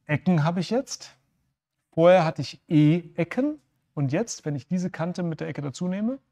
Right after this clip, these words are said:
wie viele Ecken habe ich jetzt?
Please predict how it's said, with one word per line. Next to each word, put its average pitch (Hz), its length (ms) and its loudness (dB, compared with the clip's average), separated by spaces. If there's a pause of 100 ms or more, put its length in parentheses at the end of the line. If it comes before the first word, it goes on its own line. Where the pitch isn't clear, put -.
(1600)
wie 135 80 -16
viele 156 160 -6
Ecken 151 160 -6
habe 127 100 -2
ich 120 80 -6
jetzt? - 320 -8